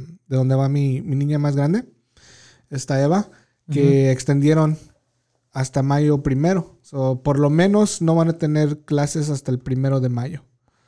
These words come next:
Speaker 2: Abril y mayo.
Speaker 1: So,
Speaker 2: To-,
Speaker 1: todavía
Speaker 2: todo
Speaker 1: un
Speaker 2: abril.
Speaker 1: mes, todavía un mes y una semana. Que
Speaker 2: Cabrón. Distrito de Hayward.
Speaker 1: El distrito de Hayward. Que, que, que me imagino que ya, si están diciendo eso es que ya no van a abrir las escuelas, güey, la neta.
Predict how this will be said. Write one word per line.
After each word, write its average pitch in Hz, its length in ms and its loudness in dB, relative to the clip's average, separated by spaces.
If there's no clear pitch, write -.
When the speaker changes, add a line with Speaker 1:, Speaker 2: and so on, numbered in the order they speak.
Speaker 2:
Abril 143 520 0
y 127 100 -8
mayo. 131 380 -8
Speaker 1:
So, 139 120 -4
Speaker 2:
To-, 151 80 0
Speaker 1:
todavía 156 240 4
Speaker 2:
todo 180 100 6
Speaker 1:
un 175 80 4
Speaker 2:
abril. 156 60 4
Speaker 1:
mes, 170 400 2
todavía 160 280 2
un 165 140 4
mes 170 320 0
y 160 40 -2
una 160 140 0
semana. 147 480 -4
Que 147 160 2
Speaker 2:
Cabrón. 139 680 4
Distrito 190 360 4
de 170 80 4
Hayward. 147 280 2
Speaker 1:
El 175 120 2
distrito 170 320 2
de 160 80 6
Hayward. 156 300 4
Que, 175 460 2
que, 190 180 0
que 196 420 2
me 202 120 2
imagino 254 400 2
que 220 140 2
ya, 226 320 4
si - 120 -2
están 233 200 2
diciendo 240 340 4
eso 226 120 4
es 208 80 0
que 180 120 2
ya 170 140 4
no 180 140 4
van 175 140 4
a 160 40 4
abrir 160 140 4
las 151 160 2
escuelas, 131 400 0
güey, 120 120 -2
la 123 100 0
neta. 120 360 -4